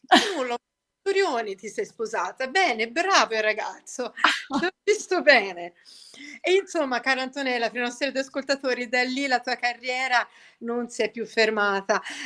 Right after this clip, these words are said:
Speaker 1: eh, sì, accanto a tantissimi nomi importanti. Quindi, Antonella, raccontaci un po', te, eh, sempre a fianco al tuo nome c'è sempre stato quello di voce verdiana.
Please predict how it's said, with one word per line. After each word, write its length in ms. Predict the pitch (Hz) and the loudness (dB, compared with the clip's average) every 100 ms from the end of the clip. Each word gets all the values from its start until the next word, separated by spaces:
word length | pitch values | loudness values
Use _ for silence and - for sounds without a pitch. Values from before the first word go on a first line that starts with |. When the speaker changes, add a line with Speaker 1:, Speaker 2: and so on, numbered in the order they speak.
| - | 2
Speaker 1:
eh, 500 | 220 214 208 202 196 | 4 6 4 0 -2
sì, 280 | - - - | -4 -8 4
accanto 560 | 220 208 254 247 226 | 4 8 6 6 0
a 220 | 208 208 | 0 -2
tantissimi 720 | 190 220 190 208 185 - 208 196 | -4 -6 -6 -10 -14 -10 -4 -2
nomi 220 | 196 196 | -2 -4
importanti. 880 | 190 208 196 - 190 185 185 - 175 - - - - - | -4 -6 -4 0 0 0 -4 -6 -8 -12 -12 -12 -12 -14
Quindi, 320 | - 359 302 247 | 0 4 6 6
Antonella, 520 | - 285 311 254 240 | 4 0 -2 2 2
raccontaci 540 | 294 - 381 330 - | 0 -2 -2 -2 -2
un 80 | 269 | -4
po', 300 | 233 220 - _ | -2 -2 -4 _
te, 320 | 381 392 370 | 2 2 0
eh, 460 | - 262 262 254 - | 0 2 2 2 0
sempre 380 | - 339 320 277 | 2 2 4 0
a 60 | |
fianco 320 | 240 311 277 | 0 -4 -2
al 80 | 262 | -6
tuo 100 | - | -4
nome 360 | 311 349 330 247 | -4 -2 -2 -2
c'è 140 | - | -6
sempre 240 | 269 294 269 | -8 -8 0
stato 220 | 269 226 | 2 2
quello 180 | 302 285 | 2 0
di 240 | 220 233 | 0 -4
voce 360 | 214 359 370 285 | 4 4 4 2
verdiana. 760 | 240 214 - 160 117 160 190 | 2 2 0 -2 -2 -4 -6